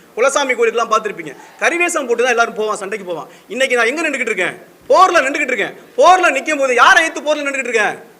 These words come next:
ஆரிய இந்துத்துவத்தை எதிர்த்து போர்ல நின்றுகிட்டு இருக்கேன். அப்படி நின்றுகிட்டு இருக்கும் பட்சத்துல அதுல வந்து எனக்கு துணையா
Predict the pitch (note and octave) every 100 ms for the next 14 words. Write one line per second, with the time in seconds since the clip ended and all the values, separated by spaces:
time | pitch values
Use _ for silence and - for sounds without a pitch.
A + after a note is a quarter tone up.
0 | _ - F3+ C4 C4 C4 D4 - - A3+
1 | B3 C4+ B3 A3 A#3+ A#3 A#3 A#3 G#3+ F3+
2 | D#3+ C3 - - F#3 C4 C#4 C#4 F4 E4+
3 | B3+ G#3+ G#3+ F3+ F3+ F#3+ - D#3 G#3 D#4+
4 | F4 D#4+ E4+ E4+ F4 C#4+ C4+ D#4+